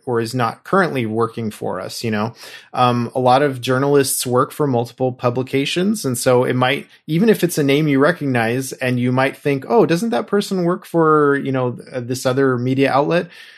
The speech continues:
Well, I, I guess maybe they're working for us too. You know, they could be writing also for,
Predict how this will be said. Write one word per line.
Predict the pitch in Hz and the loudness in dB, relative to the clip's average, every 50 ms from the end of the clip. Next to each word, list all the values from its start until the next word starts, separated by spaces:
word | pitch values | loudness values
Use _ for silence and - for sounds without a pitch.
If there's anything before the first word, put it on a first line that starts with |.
| _ _ - | _ _ 2
Well, | 202 247 262 - - - | 4 4 4 2 0 -4
I, | - 165 160 - | -6 -6 -4 -4
I | - 165 | -2 2
guess | 165 202 202 - - | 2 2 2 2 2
maybe | 160 151 156 175 165 170 156 | 2 4 4 4 4 2 2
they're | 123 139 135 | 2 2 2
working | 123 123 127 127 - 139 127 123 | 2 0 -2 -4 -4 -4 -6 -6
for | 123 - 117 113 104 | -4 -4 -2 -2 -2
us | 104 101 - - | -2 -4 -8 -8
too. | - - 107 101 101 131 151 147 | -6 -4 -4 -4 -4 -6 -8 -6
You | - 139 | -4 -2
know, | 123 117 117 | 0 0 0
they | 117 135 135 | 0 -2 0
could | - 170 170 | 0 0 0
be | 143 135 | 2 2
writing | 127 117 113 113 113 113 110 110 | 2 2 2 2 2 0 0 -2
also | 107 110 117 - - 113 104 | -2 -4 -4 -4 -4 -6 -6
for, | 104 - - 113 101 95 95 98 - | -6 -8 -10 -10 -10 -8 -8 -10 -10